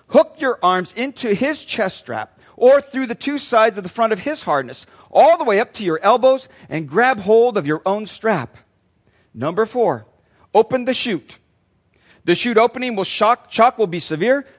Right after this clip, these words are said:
probably enough to dislocate or break your arms. Number five, steer the canopy. Your friend must now hold on to you with one arm while stretching his ca-, stre-, steering the canopy with his other. If your friend's canopy is slow and big,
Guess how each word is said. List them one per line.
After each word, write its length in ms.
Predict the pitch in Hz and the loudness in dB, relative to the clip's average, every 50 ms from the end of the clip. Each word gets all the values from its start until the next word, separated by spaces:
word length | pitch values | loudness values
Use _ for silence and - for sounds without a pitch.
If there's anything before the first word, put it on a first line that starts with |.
| _ - | _ 2
probably 320 | 330 349 392 370 349 311 | 4 4 4 4 2 0
enough 180 | 277 247 247 - | 0 0 0 0
to 100 | - 220 | -2 -4
dislocate 500 | 175 247 226 - 220 196 - 214 202 180 | -4 -4 -4 -2 -4 -2 0 0 0 0
or 80 | 190 | 0
break 220 | 151 131 165 165 - | 0 0 0 0 0
your 160 | 165 160 170 | 0 2 2
arms. 360 | 160 131 110 95 - - - _ _ _ _ _ _ _ _ _ _ _ _ _ _ _ _ _ _ _ _ _ _ _ _ _ _ _ _ _ _ _ _ _ - | 2 2 0 -4 -12 -20 -20 _ _ _ _ _ _ _ _ _ _ _ _ _ _ _ _ _ _ _ _ _ _ _ _ _ _ _ _ _ _ _ _ _ 0
Number 240 | 151 190 220 269 262 | 0 2 4 4 2
five, 400 | - 254 240 247 277 302 269 - _ _ | 4 4 4 4 2 2 -2 -8 _ _
steer 380 | - - - - 233 247 254 | -16 -10 -2 0 0 2 2
the 80 | 262 269 | 0 -2
canopy. 560 | - 285 302 320 320 294 - 160 131 117 107 - _ _ _ _ _ _ | -2 -2 -2 -2 -4 -6 -6 -8 -8 -8 -10 -14 _ _ _ _ _ _
Your 140 | 190 214 208 | 0 0 2
friend 300 | - 240 262 269 269 240 | 2 0 -2 -2 -2 -4
must 180 | 226 214 - | -6 -6 -2
now 240 | 220 226 240 247 233 | 0 2 2 2 2
hold 240 | 202 233 233 220 233 | 2 0 0 2 2
on 180 | 240 247 226 | 0 0 -2
to 100 | - 208 | -4 -8
you 260 | 208 208 254 302 277 214 | -10 -8 -6 -6 -6 -6
with 220 | 165 180 196 - | -4 -4 -4 -2
one 220 | 175 220 294 302 | 0 0 0 0
arm 220 | 226 156 131 131 143 | 0 -2 -4 -2 0
while 120 | 160 170 | 0 0
stretching 440 | 170 - 226 247 240 - 247 226 214 | 0 0 0 -2 -2 -2 -6 -10 -10
his 160 | 202 185 - | -10 -10 -12
ca-, 140 | - 247 - _ _ | -14 -16 -16 _ _
stre-, 280 | _ - - 247 269 262 | _ -2 0 0 0 0
steering 340 | - - 294 320 302 262 208 | -4 -4 -2 -2 -2 -2 -2
the 80 | 196 | -4
canopy 400 | 190 - 269 294 277 240 - 160 | -4 -4 -6 -6 -6 -6 -6 -6
with 120 | 160 175 175 | -6 -4 -6
his 160 | 214 208 196 | -6 -2 0
other. 280 | 277 - 196 170 120 - _ _ _ _ _ _ _ _ _ - | 0 0 0 -2 -6 -12 _ _ _ _ _ _ _ _ _ 2
If 160 | 208 262 - | 2 2 2
your 120 | 285 262 | 0 -2
friend's 340 | - - 262 302 339 349 339 | 0 0 0 0 0 -2 -4
canopy 440 | - - 254 240 233 233 - 214 190 | -4 -4 -2 -2 -2 -4 -4 -4 -4
is 120 | 185 170 | -4 -4
slow 260 | - - 214 202 185 | -2 2 2 2 2
and 120 | 170 165 160 | 2 -2 -4
big, 340 | 302 349 370 302 285 - | -4 0 0 0 0 0